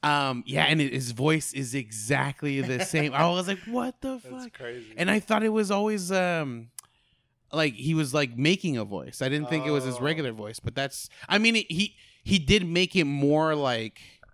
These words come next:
Speaker 1: more in, in, what is it, like, uh, pronounced or whatever, but
Speaker 2: Yeah.
Speaker 1: it's still pretty much his standard voice, and it blew my mind. But I immediately recognized them, and then I was, I told, uh, Roberto, and he recognizes him more from, uh,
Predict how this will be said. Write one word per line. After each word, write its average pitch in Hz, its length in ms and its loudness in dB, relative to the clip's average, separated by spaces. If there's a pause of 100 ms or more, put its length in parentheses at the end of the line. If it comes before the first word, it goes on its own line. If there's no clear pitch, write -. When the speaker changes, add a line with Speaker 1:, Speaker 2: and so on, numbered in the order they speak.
(720)
Speaker 1:
more 139 340 0
in, 120 400 -8
in, 120 280 -10
what 123 200 -6
is 117 120 -10
it, 113 140 -14
like, 110 320 -14
uh, 104 460 -14 (180)
pronounced 143 600 -2
or 180 40 4
whatever, 185 340 0
but 139 240 -2
Speaker 2:
Yeah. 104 200 -6 (460)
Speaker 1:
it's 135 200 -4
still 160 200 0
pretty 147 260 2
much 139 200 -2
his 113 160 -8
standard 120 340 -4
voice, 120 300 -18
and 113 160 -12
it 107 200 -8
blew 127 160 -2
my 113 100 -6
mind. 110 340 -6
But 110 200 -6 (280)
I 131 40 -2
immediately 135 460 2
recognized 117 480 -4
them, 110 160 -8
and 113 120 -8
then 120 100 -6
I 117 180 -4
was, 113 100 -10
I 113 100 -8
told, 113 320 -10 (440)
uh, 113 160 -4
Roberto, 139 340 0
and 123 120 -2
he 160 160 0
recognizes 156 520 0
him 135 80 -4
more 135 220 -2
from, 117 360 -6
uh, 107 320 -4